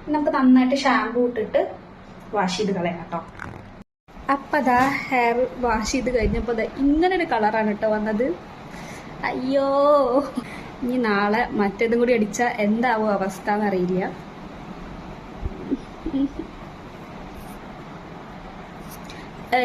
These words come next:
ഇനിയിപ്പോ ഞാന്, ആ, ഹെയർ വാഷ് ചെയ്തു. ആ, അപ്പൊ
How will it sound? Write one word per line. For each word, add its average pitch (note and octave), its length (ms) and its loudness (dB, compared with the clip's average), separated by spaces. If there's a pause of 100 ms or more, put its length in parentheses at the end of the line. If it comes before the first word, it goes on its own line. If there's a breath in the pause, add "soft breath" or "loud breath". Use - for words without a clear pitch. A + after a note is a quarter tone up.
(120)
ഇനിയിപ്പോ C#4 300 4
ഞാന്, C#4+ 180 6 (540)
ആ, A3+ 40 6 (580)
ഹെയർ A#3 240 4
വാഷ് A3+ 240 2
ചെയ്തു. A#3 260 6 (380 loud breath)
ആ, G#3+ 40 0 (180)
അപ്പൊ A3 120 -4